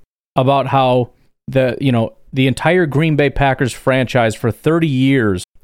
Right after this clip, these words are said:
and, and y-, you wanna get inside people's heads, fine. People are, I, I, I think it's,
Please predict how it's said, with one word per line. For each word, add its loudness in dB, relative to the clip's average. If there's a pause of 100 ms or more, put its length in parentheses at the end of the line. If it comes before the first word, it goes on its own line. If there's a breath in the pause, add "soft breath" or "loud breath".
and, 0
and 0 (260)
y-, -8
you -2
wanna 0
get -2
inside 0
people's -4
heads, -2
fine. -2 (580)
People 0
are, 0
I, -2
I, -4
I 0
think -2
it's, -4